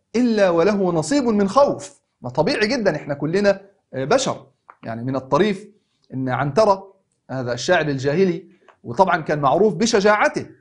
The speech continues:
يعني عنترة داخل الميدان الموضوع، يعني انتوا خليكم معايا بقى، ده عنترة. فعنترة وقف كده يعني في طريق، آه، ذات يوم،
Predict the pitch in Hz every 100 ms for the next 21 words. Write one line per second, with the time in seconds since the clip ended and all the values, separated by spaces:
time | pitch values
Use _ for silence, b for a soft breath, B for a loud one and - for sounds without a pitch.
0 | - 123 113 139 131 190 196 185 170 208
1 | 202 180 156 147 147 196 226 208 170 147
2 | 147 196 180 175 165 165 156 151 143 143
3 | 143 143 - 160 190 175 175 220 226 180
4 | 156 165 233 277 208 - - _ _ _
5 | _ - 202 220 202 233 226 294 277 -
6 | - 220 202 - 202 185 175 165 - 180
7 | 160 143 143 147 143 143 135 139 151 151
8 | 185 185 - - - - 127 123 131 143
9 | 147 196 233 -